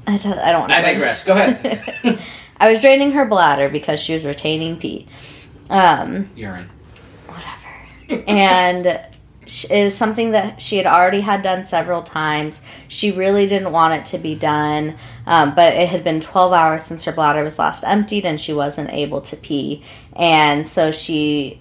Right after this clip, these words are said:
Speaker 1: after all night, like, I had seen her walking in the halls. She wasn't my patient because I was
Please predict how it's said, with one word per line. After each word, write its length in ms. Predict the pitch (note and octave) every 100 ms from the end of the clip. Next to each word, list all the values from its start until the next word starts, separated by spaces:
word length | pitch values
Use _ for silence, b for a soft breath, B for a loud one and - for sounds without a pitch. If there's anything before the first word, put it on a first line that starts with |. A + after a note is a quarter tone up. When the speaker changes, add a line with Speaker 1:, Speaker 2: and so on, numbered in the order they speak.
| -
Speaker 1:
after 320 | E3 - D#3+
all 300 | - E3 F#3
night, 260 | E3 D3+
like, 220 | C#3 C3 -
I 80 |
had 140 | D3+ D3+
seen 140 | G#3+
her 80 | G#3+
walking 340 | F#3+ F3 F3 F3
in 60 |
the 60 | E3+
halls. 360 | D#3 C#3 C#3+ -
She 140 | D#3
wasn't 300 | E3 A3+ G3+
my 120 | F3+
patient 500 | F3 C3+ C#3+ - D3
because 320 | D3+ - D3+ D#3+
I 100 | D3
was 400 | C#3+ D3 -